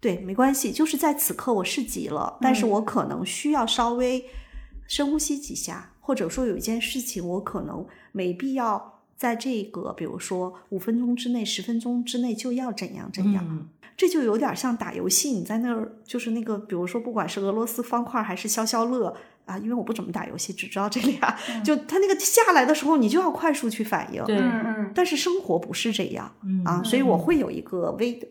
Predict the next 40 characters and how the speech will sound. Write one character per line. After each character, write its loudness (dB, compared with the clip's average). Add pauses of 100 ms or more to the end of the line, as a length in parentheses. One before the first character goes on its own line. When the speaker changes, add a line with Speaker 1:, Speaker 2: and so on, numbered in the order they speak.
Speaker 1:
微 0
微 0
的 -6
调 -8
整， -4 (360)
Speaker 2:
嗯。 -8
Speaker 1:
但 2
是 -2
我 -4
非 -6
常 -4
清 -2
楚 -6
我 0
的 -6
出 -6
场 -6
设 -2
置 -8
就 -4
是 -8
那 -4
个 -12 (180)
俄 8
罗 6
斯 0
方 0
块 0
和 -4
消 2
消 0
乐， 0
下 0
来 0
就 0
打， -6
下 0
来 2
就 2
打。 -2